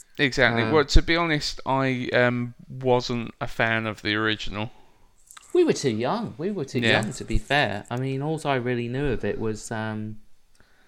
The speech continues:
Speaker 2: people talking about it, and then later on, D V Ds, where I, I'd just watch the D V Ds and just go, "Most of this is just silly."
Speaker 1: Yeah, and that's the thing.
Speaker 2: Um,
Speaker 1: Uh, what, what made me laugh, though, is growing up,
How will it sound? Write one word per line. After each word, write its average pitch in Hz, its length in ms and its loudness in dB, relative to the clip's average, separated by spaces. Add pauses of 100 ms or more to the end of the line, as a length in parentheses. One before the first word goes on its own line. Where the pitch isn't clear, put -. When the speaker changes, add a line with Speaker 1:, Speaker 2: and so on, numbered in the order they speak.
(300)
Speaker 2:
people 117 300 0
talking 151 460 -2
about 101 300 -2
it, 104 100 -6
and 117 140 -6
then 117 180 -4
later 123 360 0
on, 110 340 -4
D 123 160 2
V 117 200 -4
Ds, 107 640 -2
where 113 200 -4
I, 110 200 -6
I'd 117 180 -4
just 120 160 -12
watch 131 260 -6
the 110 80 -10
D 101 200 -6
V 98 100 -8
Ds 101 380 -8
and 107 120 -10
just - 220 -16
go, 107 320 -4 (680)
"Most 151 300 -6
of 107 100 -14
this 107 160 -16
is 104 160 -16
just 85 160 -16 (120)
silly." 147 380 -6 (300)
Speaker 1:
Yeah, 175 280 0 (120)
and 202 200 2
that's 202 140 0
the 208 60 -6
thing. 240 220 2
Speaker 2:
Um, 196 120 4
Speaker 1:
Uh, - 40 -10
what, 240 300 4
what 202 260 2
made 220 300 2
me 185 120 2
laugh, 226 420 -2
though, 143 240 -2 (360)
is - 180 0
growing 180 540 2
up, - 400 -4